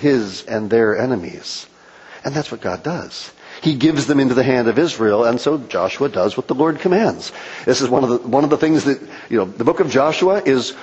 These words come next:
one of those rare books of the Bible where over and over and over again it says, "And they did what the Lord commanded." <laughs> That's, that doesn't happen in every generation. He burns the chariots with fire. He hamstrings the horses.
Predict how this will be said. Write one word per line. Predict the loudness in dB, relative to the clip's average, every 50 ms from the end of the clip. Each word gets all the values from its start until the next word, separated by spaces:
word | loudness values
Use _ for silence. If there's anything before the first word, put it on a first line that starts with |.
| -8 -2
one | 0 2 2
of | 2 2 2
those | 2 2 2 2 0 -2
rare | -4 -2 0 2 2 2 2 2
books | 0 -2 -2 -4 -6 -6
of |
the | -4 -2
Bible | 2 2 2 2 2 0 0 0 -4 -10 -10 -4
where | 0 2 2 4 2 2 0 -2 -10 -18 -18 -20 -20 -10 -2 0
over | 2 2 4 4 4
and | 4 4
over | 2 2 2 2
and | 4 4
over | 4 4 2 2
again | 2 2 2 2
it | 2 2
says, | 2 0 0 0
"And | 0 0 2 2 4
they | 4 2
did | 2 2 2 2 2 2
what | 2 0 2
the | 2
Lord | 4 4 4 4 2 2
commanded." | 2 2 4 4 4 2 2 0 -2 -4 -10 -14 -16 -14 -10 -10 -10
<laughs> | -8 -6 -6 -2 -2
That's, | 0 0 0 -2 -2 -2 -10 -12 -12 -14 -14 -16 -16 -18 -20 -20 _ -6
that | -6 -4
doesn't | -2 -2 -2 -2 -2 -4
happen | -2 -4 -2 -2 -2 -2 -2
in | -2 -2 -2
every | -2 -2 -2
generation. | -2 -2 -2 -2 -4 -6 -6 -8 -10 -12 -14 -16 -20 -20 -20 _ _ _ _ _ _ _ _ _ _ _ _ _ _ _ _ _ _ _ _ -6
He | -6 -2
burns | 0 0 2 4 4 2 2 2
the | -2
chariots | -2 0 0 2 2 4 2 2 0 -4 -8 -4
with | -4 -4 -2
fire. | -2 -2 0 0 0 0 -2
He | -4 -4 -4 0
hamstrings | 0 2 2 2 0 0 0 0 0 0 0
the | 0 0
horses. | 2 2 0 0 -2 -4 -6 -6 -6 -8 -12